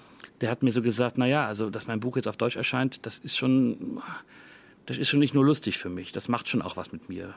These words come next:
also mit meiner Familiengeschichte, Holocaust-Überlebende und so weiter.“ Also ich finde, man muss da total offen und sensibel sein. Auf der anderen Seite muss ich hier meinen Job machen, ne? Ich bin Journalist, also deswegen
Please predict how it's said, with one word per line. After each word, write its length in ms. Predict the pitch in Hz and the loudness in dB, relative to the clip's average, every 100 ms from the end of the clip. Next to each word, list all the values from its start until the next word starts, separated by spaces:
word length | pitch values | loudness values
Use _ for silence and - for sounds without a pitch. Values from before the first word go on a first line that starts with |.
| - | -18
also 200 | - 98 | -18 -14
mit 120 | 98 | -14
meiner 340 | 98 95 95 90 - - | -12 -12 -10 -12 -14 -16
Familiengeschichte, 1000 | - 101 95 92 92 98 - 101 98 95 | -10 -8 -6 -6 -6 -8 -8 -4 -4 -4
Holocaust-Überlebende 920 | 98 90 90 - 82 92 92 92 90 | -6 -4 -6 -8 -8 -8 -6 -6 -8
und 120 | 90 | -6
so 120 | - | -6
weiter.“ 300 | 90 90 90 | -6 -8 -8
Also 220 | 95 95 101 - - - - - - - - | -6 -4 -6 -8 -14 -16 -18 -18 -20 -20 -20
ich 220 | - - - _ _ - | -8 -8 -8 _ _ -16
finde, 380 | - 151 151 139 - - - - _ _ _ | 2 6 6 4 0 -14 -16 -16 _ _ _
man 220 | 117 117 | 0 4
muss 180 | 127 135 | 2 2
da 120 | 117 | 0
total 320 | - - 123 | -2 -2 -2
offen 340 | - 139 156 120 | -2 0 2 4
und 120 | 127 | 2
sensibel 540 | 117 101 110 143 165 | 2 0 0 4 4
sein. 560 | 143 151 156 160 160 151 - - - _ - | 4 2 2 4 2 0 -10 -20 -20 _ -4
Auf 160 | 113 | -2
der 120 | - 104 | -2 0
anderen 160 | 120 | 2
Seite 200 | 120 120 | 4 4
muss 200 | 117 117 | 2 2
ich 60 | 107 | 2
hier 80 | 113 | 2
meinen 140 | 98 | 4
Job 180 | 135 - | 2 0
machen, 200 | 90 87 | -2 0
ne? 80 | 101 | -2
Ich 80 | |
bin 120 | - 107 | 0 2
Journalist, 440 | 98 95 104 - | 2 2 0 -2
also 140 | 95 | -6
deswegen 460 | 92 - 107 104 95 | -4 0 2 2 0